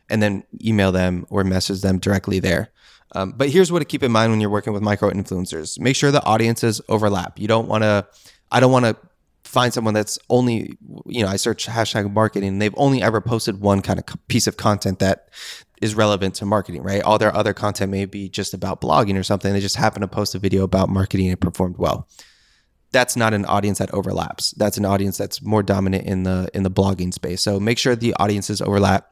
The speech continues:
Make sure they also understand your product, right? The better they understand your product, the more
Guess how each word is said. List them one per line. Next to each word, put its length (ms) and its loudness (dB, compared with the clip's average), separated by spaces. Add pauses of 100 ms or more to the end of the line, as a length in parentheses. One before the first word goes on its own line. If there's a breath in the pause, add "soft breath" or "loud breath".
(680)
Make 200 -2
sure 120 2
they 120 4
also 280 2
understand 520 0
your 80 -8
product, 500 0 (400 loud breath)
right? 220 4
The 80 0
better 240 4
they 160 2
understand 440 -2
your 100 -6
product, 360 2
the 100 -4
more 360 0